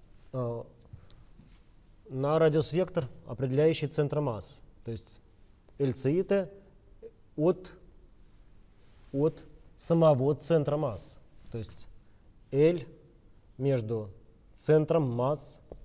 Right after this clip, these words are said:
и центром масс. По определению центра масс. Но это просто ноль.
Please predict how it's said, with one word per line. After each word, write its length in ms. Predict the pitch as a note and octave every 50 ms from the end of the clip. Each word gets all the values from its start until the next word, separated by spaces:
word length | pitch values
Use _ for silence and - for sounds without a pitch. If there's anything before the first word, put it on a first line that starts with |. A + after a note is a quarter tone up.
| - -
и 100 | - D3 C#3
центром 420 | - - D3 C#3+ C#3 C#3 C#3+ C#3+
масс. 480 | C3+ B2 G#2 F2+ D#2+ - - - - - - - - - - - - - - - - - - - - - - - - - - - - - - - - - - - - - - - - - - - - - - - - - - - - - - - - - - - - - - - - - - - - - - - - - -
По 120 | B2+ C3
определению 500 | B2 A2+ B2 B2 A2+ A#2+ A#2 A2+ A#2 A#2
центра 240 | - C3 C3 B2+ C#3+
масс. 320 | D#3 C3 G2+ - - - - - - - - - - - - - - - - -
Но 320 | B2 D#3 D3 C3 A#2+ - - - -
это 420 | C3+ B2+ A#2+ - D#3+ F3+ G3 F#3+ - - - - - _ - - - - - - - - - - - - _
просто 520 | - C#3 C#3 B2+ - - - D3+ D#3 D3 - - - - - -
ноль. 340 | B2+ C#3+ D#3+ C#3+ G#2+ -